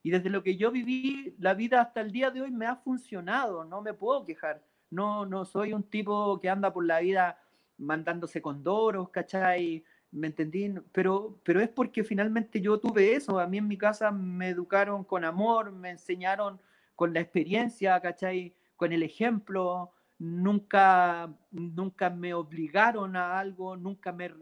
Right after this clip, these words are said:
me retaron más de lo que debían retarme. Me gané mis charchazos, obviamente, porque en ese tiempo todavía no estaba tan, <laughs> tan, tan en sí lo de los derechos del niño ni nada. Mi mamá me, me pegó sus buenos charchazos en su momento, pero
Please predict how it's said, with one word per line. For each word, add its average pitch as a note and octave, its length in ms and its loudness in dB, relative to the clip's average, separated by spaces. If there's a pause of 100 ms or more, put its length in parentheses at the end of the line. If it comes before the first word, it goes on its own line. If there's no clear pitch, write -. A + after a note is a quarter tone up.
me E3+ 100 -6
retaron G3 800 -8
más G3+ 160 -4
de G3+ 80 -4
lo F#3+ 140 -4
que F3 100 -8
debían A3+ 380 -6
retarme. F#3 500 -8 (240)
Me F3+ 140 -2
gané D#3+ 260 -4
mis G#3+ 160 -6
charchazos, F#3 580 -2
obviamente, E3+ 540 -4
porque D#3+ 240 -10
en D3 60 -8
ese E3+ 160 -8
tiempo E3+ 280 -6
todavía D#3+ 360 0
no D#3+ 80 -12
estaba E3 340 -2
tan, F3+ 220 -2
<laughs> - 400 -6
tan, F#3 380 -4
tan F#3 240 -4
en F#3 100 -4
sí F#3+ 200 -8
lo G3 160 0
de E3+ 120 -6
los D#3+ 180 -4
derechos F3+ 380 -4
del E3 160 -6
niño F#3 200 -10
ni F#3 120 -8
nada. F#3+ 260 -2 (220)
Mi D#3 120 0
mamá E3+ 280 2
me, E3+ 200 -6
me E3 140 -4
pegó D#3+ 320 0
sus F#3+ 180 -8
buenos F#3 300 -6
charchazos F#3 460 -4
en F#3+ 100 -8
su G3 100 -6
momento, F3 460 -8
pero D#3+ 320 -4